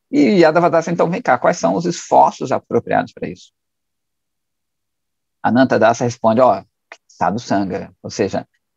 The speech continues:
ficar na companhia dos sadhus, né?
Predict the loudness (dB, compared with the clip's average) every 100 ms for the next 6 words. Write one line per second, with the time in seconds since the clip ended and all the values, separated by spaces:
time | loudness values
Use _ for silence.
0 | _ _ _ -4 0 2 4 2 0 -4
1 | -2 -2 -2 -2 0 0 0 0 -6 _
2 | _ _ _ -6 -6 -8 -16 -20 _ _
3 | _ -12 0 2 2 2 -4 -4 -14 -20
4 | _ _ _ _ _ -4 -4